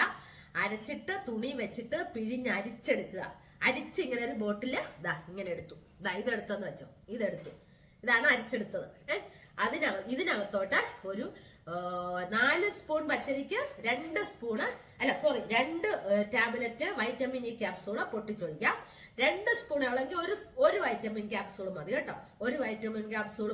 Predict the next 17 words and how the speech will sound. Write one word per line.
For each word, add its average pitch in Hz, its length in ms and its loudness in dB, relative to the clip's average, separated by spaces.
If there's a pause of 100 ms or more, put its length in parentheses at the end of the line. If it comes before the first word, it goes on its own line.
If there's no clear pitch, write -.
(100)
പൊട്ടിച്ച് 196 400 -4
ഇതിനകത്തോട്ട് 175 480 -4
ഒഴിക്കുക. 175 320 -2 (680)
അലോവേര 247 440 2 (140)
ജെൽ 254 160 0 (240)
ഒറ്റ 311 180 0 (140)
സ്പൂൺ 196 260 -6
മതി, - 160 -12 (180)
ഒറ്റ 247 180 0 (100)
സ്പൂൺ 196 300 -4
അര 190 100 -2 (140)
വാങ്ങിക്കുന്നതാണേലും 285 880 0
നമ്മുടെ 240 380 0
ആണേലും 156 300 -6 (300)
അതും - 220 -2 (160)
ഇതിനകത്തോട്ട് 175 480 -4 (460)
ഒഴിക്കുക. 202 340 0